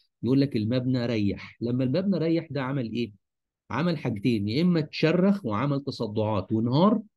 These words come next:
يا إما كان في خشب امتص هذا الإيه؟ التريح، وبالتالي المبنى قائم زي ما هو. لذلك كان بيحط دايمًا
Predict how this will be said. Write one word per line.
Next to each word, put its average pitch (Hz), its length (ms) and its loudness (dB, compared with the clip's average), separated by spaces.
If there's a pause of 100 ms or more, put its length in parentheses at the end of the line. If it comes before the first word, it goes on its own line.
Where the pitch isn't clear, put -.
(240)
يا 117 220 2
إما 196 180 10
كان 151 200 2
في 196 200 0
خشب 202 380 0 (100)
امتص 123 540 -2
هذا 131 300 -2
الإيه؟ 120 340 -2 (320)
التريح، 117 720 -2
وبالتالي 131 680 0
المبنى 120 400 -4
قائم 113 360 -6
زي 107 180 0
ما 98 100 2
هو. 90 160 -4 (220)
لذلك 147 340 2
كان 113 180 -4
بيحط 110 440 -4
دايمًا 131 480 0